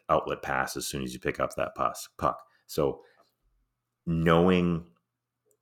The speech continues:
where everybody is, yes, you have to use your eyes, but if you don't turn your head and then use your brain, you're not going to be able to then execute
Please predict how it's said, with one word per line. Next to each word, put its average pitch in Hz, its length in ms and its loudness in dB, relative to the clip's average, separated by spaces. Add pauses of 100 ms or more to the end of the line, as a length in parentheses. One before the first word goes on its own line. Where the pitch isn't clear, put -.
(340)
where 78 260 6
everybody 73 540 0
is, 110 360 -2 (160)
yes, 69 320 -8
you 82 60 0
have 82 220 0
to 85 60 -4
use 87 220 -2
your 98 140 0
eyes, 80 400 -2 (380)
but 69 80 -10
if - 80 -10
you 73 60 -6
don't 85 200 0
turn 92 200 -4
your 98 120 -2
head 117 320 -2 (480)
and 62 120 -12
then 65 140 -8
use 82 200 0
your 82 100 0
brain, 98 400 0 (680)
you're 78 140 -4
not 73 320 -2
going 69 200 -4
to - 100 -20
be 69 140 -6
able 65 140 -10
to 71 140 -8
then 65 320 -10
execute - 680 -8